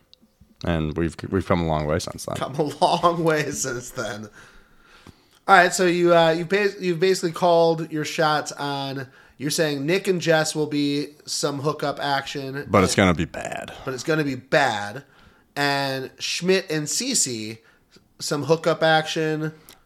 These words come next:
Speaker 1: But it's gonna turn out.
Speaker 2: But it's gonna turn out.
Speaker 1: But it's gonna be bad.
Speaker 2: But it's gonna be bad. Okay. All right, that's the call through the pilot. Um,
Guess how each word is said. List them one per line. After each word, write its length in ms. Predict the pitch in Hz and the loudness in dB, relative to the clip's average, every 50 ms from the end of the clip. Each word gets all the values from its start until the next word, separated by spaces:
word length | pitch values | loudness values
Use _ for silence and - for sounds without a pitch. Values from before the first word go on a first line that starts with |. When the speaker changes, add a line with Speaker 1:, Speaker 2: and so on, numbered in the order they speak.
| _ _ | _ _
Speaker 1:
But 240 | - 117 113 101 90 | 8 8 10 10 8
it's 160 | 80 87 - | 6 2 2
gonna 220 | - 104 90 82 76 | 2 2 2 2 0
turn 220 | - - 71 65 | -4 -6 -6 -6
out. 300 | 64 64 - - - - _ _ - - - | -8 -10 -10 -12 -14 -20 _ _ -20 -14 -8
Speaker 2:
But 120 | - 143 143 | -6 -6 -6
it's 80 | 139 | -4
gonna 220 | - 214 208 202 180 | -4 -4 -4 -4 -2
turn 220 | - 220 208 208 | -2 -2 0 2
out. 140 | 226 247 - | 0 4 6
Speaker 1:
But 160 | 117 107 101 | 8 8 8
it's 140 | 95 - - | 6 4 6
gonna 260 | - 127 127 117 104 | 6 8 8 8 6
be 140 | 80 80 76 | 4 0 -4
bad. 420 | - - 73 69 62 - - - - - 98 - _ _ _ - | -2 -2 -2 -2 -2 -4 -8 -10 -12 -12 -14 -14 _ _ _ 0
Speaker 2:
But 100 | 170 185 | 2 2
it's 140 | 196 180 160 | 2 0 0
gonna 320 | - 190 170 170 180 175 | 2 4 6 6 6 4
be 120 | 165 190 | 4 2
bad. 480 | 190 165 202 220 294 214 - - - - - - - | 2 4 4 6 6 4 2 -2 -6 -12 -16 -4 2
Okay. 460 | 139 185 208 - 226 190 214 269 269 - - _ _ _ - - - | 2 2 4 4 2 2 2 0 -2 -6 -14 _ _ _ -20 -6 0
All 80 | - 147 | 2 2
right, 100 | 127 123 | 2 4
that's 220 | 143 165 196 196 | 4 4 4 4
the 80 | - 226 | 2 0
call 640 | 220 - 214 180 170 165 165 160 156 156 - - - _ _ _ _ _ _ _ _ _ _ _ _ - _ _ - - | 2 4 6 8 8 8 8 8 6 4 0 -8 -18 _ _ _ _ _ _ _ _ _ _ _ _ -20 _ _ -20 -16
through 240 | - - 180 185 180 | -2 2 4 6 6
the 100 | 175 170 | 6 4
pilot. 480 | - - 151 135 123 117 98 - - - _ - - | 4 4 2 4 4 2 -2 -6 -12 -16 _ -2 0
Um, 800 | 135 139 135 135 135 131 131 131 127 127 127 127 135 127 123 | 2 2 4 2 0 0 0 0 0 -2 -2 -2 -4 -6 -8